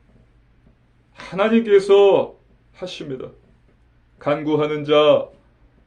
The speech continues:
몸부림치는 자에게 성령님께서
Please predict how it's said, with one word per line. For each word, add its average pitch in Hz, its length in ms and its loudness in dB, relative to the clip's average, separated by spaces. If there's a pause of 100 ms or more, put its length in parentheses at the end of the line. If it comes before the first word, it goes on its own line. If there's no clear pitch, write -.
(160)
몸부림치는 185 1000 -6
자에게 170 920 0 (1200)
성령님께서 156 1400 -2